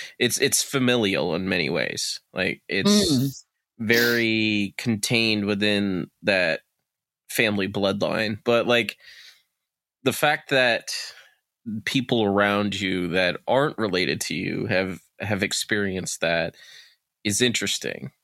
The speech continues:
Speaker 1: because
Speaker 2: Yeah.
Speaker 1: it, it makes you wonder, well, why them then, you know?
Speaker 2: Right.
Speaker 1: Yeah.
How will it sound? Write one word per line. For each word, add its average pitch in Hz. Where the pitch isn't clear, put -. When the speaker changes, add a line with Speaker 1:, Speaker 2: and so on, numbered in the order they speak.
Speaker 1:
because 95
Speaker 2:
Yeah. -
Speaker 1:
it, 101
it 101
makes 113
you 110
wonder, 101
well, 104
why 107
them 98
then, 64
you 95
know? -
Speaker 2:
Right. 170
Speaker 1:
Yeah. -